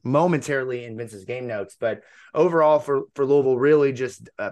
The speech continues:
pressing their foot on the gas pedal the full game. They dominate the whole way. Uh, and really just from the f-, opening drive, you felt like, okay, they're, they're really establishing themselves. And then they score and score and score,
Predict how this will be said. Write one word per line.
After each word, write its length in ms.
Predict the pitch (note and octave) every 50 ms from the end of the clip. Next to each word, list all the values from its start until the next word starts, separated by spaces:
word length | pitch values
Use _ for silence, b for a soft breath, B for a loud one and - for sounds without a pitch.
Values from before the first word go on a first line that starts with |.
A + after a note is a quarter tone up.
| - _
pressing 380 | - C#3 C#3 C#3 - C#3 B2+
their 180 | B2+ B2 B2 A#2+
foot 260 | - - C3+ B2 B2
on 180 | - A2+ A#2 A#2+
the 60 | A2+
gas 280 | G#2+ A2+ G#2+ G#2+ -
pedal 300 | - - A2 G#2+ G#2 G#2
the 100 | G2+ G#2
full 260 | F#2 - - B2 B2 A#2+
game. 340 | A2+ A2+ A2+ A2+ A2+ A2
They 160 | G#2 A2 G#2 G#2
dominate 640 | G#2 A#2 A2 A2+ A#2+ B2 A#2 A#2 A#2 A2+ A2 G2 -
the 100 | - -
whole 380 | - - C3+ C#3+ D#3 D3+ C3+
way. 440 | A#2+ A#2 A#2 A2+ A2 G#2+ G2+ G2 F#2+ b b b b b b -
Uh, 140 | G2+ G#2+ G#2+ A#2
and 140 | A2+ G#2+
really 340 | A#2 C3 C3+ C3+ C3 B2 A#2+
just 280 | A2 G#2 A#2+ A#2 A2 -
from 160 | - A#2 A#2
the 80 | A2+ G#2
f-, 120 | - _ -
opening 440 | C3+ C#3+ D3 D#3+ D#3+ C#3+ C3 B2 A2+
drive, 440 | A2 A#2+ A#2 A#2 A#2+ A#2+ A#2 A#2
you 140 | G#2+ A2+ A2+
felt 340 | G#2 - B2+ B2 B2 A#2 A#2+
like, 320 | A#2+ A2 A2 A2 G2+ - _ _ _ _ _ _ _ _ _ _ _ _ _ _ _ _ _ _ _
okay, 140 | B2+ A#2 A2
they're, 240 | G2+ A#2 A#2+ C3+ A#2
they're 200 | A#2 A#2+ C3 B2+
really 340 | A#2 B2 B2+ B2+ B2+ B2 A#2
establishing 520 | G#2 - - A#2 A2+ A#2 A2 - - A2
themselves. 480 | G#2+ G#2+ G#2 - - A#2 A2+ G#2+ G2+ G2
And 100 | A2 G#2+
then 80 | A2+ A2+
they 140 | A2+ A2
score 460 | G#2+ - - - A#2+ A#2+ A#2+ A#2+ A2+ F#2
and 180 | E2 F#2+ F#2
score 400 | - - - A2+ A#2 A#2 A2+ A2+
and 180 | G2+ F#2 F#2 -
score, 440 | - - - A#2 A2+ A2+ G#2+ F#2+